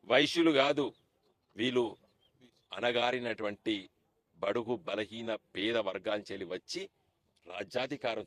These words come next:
తెచ్చుకొని పరిపాలించారు. అందుకోసమే దాదాపు నలభై నాలుగు వేల చెరువులు, కుంటలు నిర్మించిండ్రు కాకతీయులు. ఈ చిహ్నం దేనికి గుర్తంటే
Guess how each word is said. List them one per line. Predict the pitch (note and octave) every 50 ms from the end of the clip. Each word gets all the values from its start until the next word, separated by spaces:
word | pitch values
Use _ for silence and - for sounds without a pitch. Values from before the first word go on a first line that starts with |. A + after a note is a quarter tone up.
| - -
తెచ్చుకొని | - - - - A#2+ A2+ A#2+ D3+ - _ _ _ _ _ _ _ _ _ _ _ -
పరిపాలించారు. | G2 A2 - - B2 A2 G#2 - - F#2 - - _ D#2 E2
అందుకోసమే | F#2 G2+ A#2 A#2 - B2 A#2 - A2 G2 F#2+ A2 C3 D#3+ - _ _ _ _ _ _ _ _
దాదాపు | - - A2 A#2 B2 A#2 C3 C#3 D#3+ - D#3+
నలభై | C3 G#2 F#2 F#2+ G2+ B2 D3 D3 C#3 D3+ D3 D3 C#3+
నాలుగు | C#3 C3 A#2+ B2 B2+ B2+ B2+ A#2 A2 G#2
వేల | F#2 F2+ F#2 G#2+ B2+ C#3 D#3 D#3 D3 C3+ A#2+ - _ -
చెరువులు, | - A#2+ B2 D3 D3+ C#3+ C#3 A#2 - _ _
కుంటలు | A#2+ B2 D3 - F3 E3 D3
నిర్మించిండ్రు | C3+ C3 B2+ B2 A#2 - - A#2+ A2+ G#2+ G#2+ F#2+ - - _ _ _ _ _
కాకతీయులు. | - F#2 F#2+ G#2+ - B2+ - B2+ A2+ F2+ D#2+ _ _ _ _ _ _ _ _ _ _ _ _
ఈ | B2 B2+ - - -
చిహ్నం | C#3 C3+ C3 D#3 F3 E3+ D3+
దేనికి | - C3 D3+ E3 D#3+ - E3 D#3+
గుర్తంటే | C#3 C#3+ D3 - - E3 C#3+ - D#3 A#2 A2+ C#3+ D#3